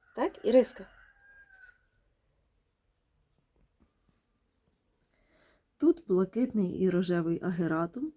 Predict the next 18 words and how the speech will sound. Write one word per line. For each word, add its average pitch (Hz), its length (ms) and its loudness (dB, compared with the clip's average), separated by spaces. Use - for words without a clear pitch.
квіти. 202 460 -6
Тут 392 260 -2
зійшли 196 440 2
айстрочки, - 560 -4
треба 175 280 -4
їх 175 200 0
пересадити 175 680 -4
вже 170 280 -4
в - 80 -12
окремі 170 360 -4
контейнери. 214 720 -4
А 320 140 -8
тут 370 280 2
трошки 220 360 -2
кермеку. 170 580 -6
Спробую 214 520 -6
теж - 340 -10
виростити. 170 800 -8